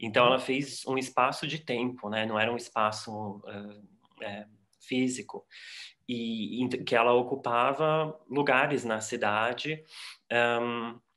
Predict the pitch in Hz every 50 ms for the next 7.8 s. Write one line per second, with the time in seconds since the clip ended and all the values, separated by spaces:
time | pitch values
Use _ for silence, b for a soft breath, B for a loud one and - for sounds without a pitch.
0 | _ - - _ _ _ _ _ - 123 123 123 135 131 127 127 131 127 123 123
1 | 123 127 - - 139 - - 160 160 160 160 165 165 147 135 120 120 127 135 139
2 | 117 101 101 104 101 104 101 104 95 90 - 120 117 117 117 113 117 139 165 175
3 | 185 151 123 110 117 117 117 117 120 120 - - 123 - - 127 123 123 - 135
4 | 120 - 113 113 131 147 139 117 110 107 107 107 107 113 113 113 - B B B
5 | B - 117 113 110 120 135 143 120 110 110 - - 107 107 104 104 104 107 107
6 | 110 107 107 104 104 104 107 104 110 110 107 107 B B B B B B - -
7 | 117 113 110 113 110 110 110 110 110 110 107 107 104 107 107